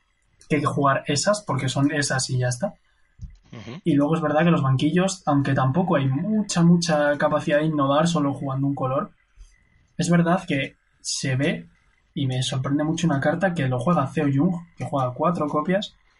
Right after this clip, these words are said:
Speaker 1: Luego veremos qué otro gran jugador conocido también está jugando varias copias de esta carta,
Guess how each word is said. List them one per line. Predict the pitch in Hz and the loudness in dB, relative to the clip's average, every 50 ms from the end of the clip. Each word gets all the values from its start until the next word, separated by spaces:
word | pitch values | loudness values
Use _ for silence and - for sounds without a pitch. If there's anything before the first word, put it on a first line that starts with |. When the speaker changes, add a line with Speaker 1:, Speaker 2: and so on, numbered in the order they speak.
| _ _ _ - | _ _ _ -2
Speaker 1:
Luego | 139 143 156 165 | 0 2 2 4
veremos | 156 151 156 160 175 170 170 | 4 4 4 4 4 4 4
qué | - 151 | 2 0
otro | 151 147 147 139 | 0 0 0 2
gran | 143 147 156 | 2 0 0
jugador | - - 147 131 135 143 147 143 | -2 -2 -2 0 2 2 0 0
conocido | - 139 131 127 - 156 147 135 127 | 0 -2 -2 -2 0 0 0 0 0
también | 123 131 123 127 143 151 147 | 0 0 0 0 0 0 0
está | 139 139 - - | -2 -4 -6 -8
jugando | - - 131 135 135 131 127 | -6 -4 -4 -2 -2 0 0
varias | 131 135 135 135 131 - | 0 0 -2 -2 -4 -6
copias | - 139 131 131 127 127 139 | -8 -8 -6 -6 -6 -6 -6
de | 143 | -8
esta | 139 - 131 | -6 -6 -6
carta, | 127 139 131 131 - 185 - - | -4 -4 -4 -2 -4 -4 -6 -6